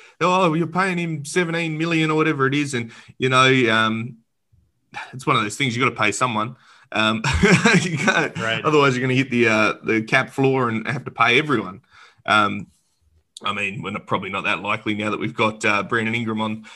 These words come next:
Speaker 1: the max and the like. We're a lot closer to the cap now, but, uh, disappointing to say the least, I think,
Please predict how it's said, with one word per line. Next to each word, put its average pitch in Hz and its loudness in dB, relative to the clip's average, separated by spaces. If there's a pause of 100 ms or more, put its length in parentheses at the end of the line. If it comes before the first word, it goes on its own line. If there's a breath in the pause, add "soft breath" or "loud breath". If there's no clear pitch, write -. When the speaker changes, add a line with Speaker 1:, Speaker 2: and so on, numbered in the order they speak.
(160 loud breath)
Speaker 1:
the 113 -8
max 120 0
and 120 -4
the 113 -2
like. 160 0
We're 123 -4 (240)
a - -10
lot 127 -4
closer 120 -4
to 110 -12
the 107 -8
cap 113 -2
now, 120 0
but, 120 -6
uh, 110 2 (1600 loud breath)
disappointing 160 -2
to 123 -4
say 127 2
the 117 0
least, 117 0
I 113 0
think, 113 -8